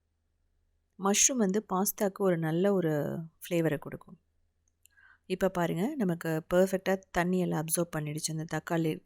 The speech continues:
இருக்கிற தண்ணி எல்லாத்தையும். இந்த ஸ்டேஜ்ல மசாலா பொடி, மிளகாய் தூள், கரம் மசாலா தூள், கொஞ்சம் பெப்பர் தூள் போடுவோம். அதுக்கப்புறம் பாஸ்தா சீசனிங் வந்து ஆட் பண்ணுவோம். டொமேட்டோ சாஸ், டொமேட்டோ சாஸ் ரொம்ப முக்கியம். ரெட் சில்லி சாஸும்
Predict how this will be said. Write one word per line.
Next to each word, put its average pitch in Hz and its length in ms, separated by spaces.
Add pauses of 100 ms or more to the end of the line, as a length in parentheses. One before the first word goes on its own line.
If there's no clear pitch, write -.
(160)
இருக்கிற 170 360
தண்ணி 160 340
எல்லாத்தையும். 160 480 (1000)
இந்த 226 220
ஸ்டேஜ்ல 190 420
மசாலா 170 420
பொடி, 147 260 (880)
மிளகாய் 202 420
தூள், 269 200
கரம் 175 240
மசாலா 175 400
தூள், 302 400
கொஞ்சம் 233 360
பெப்பர் - 300
தூள் 151 160
போடுவோம். 156 400 (300)
அதுக்கப்புறம் 220 580 (500)
பாஸ்தா 196 360
சீசனிங் 160 540
வந்து 156 140
ஆட் 147 200
பண்ணுவோம். 156 340 (720)
டொமேட்டோ 180 300
சாஸ், 185 360 (160)
டொமேட்டோ 226 340
சாஸ் 233 320
ரொம்ப 160 260
முக்கியம். 160 320
ரெட் 202 240
சில்லி 190 220
சாஸும் 160 480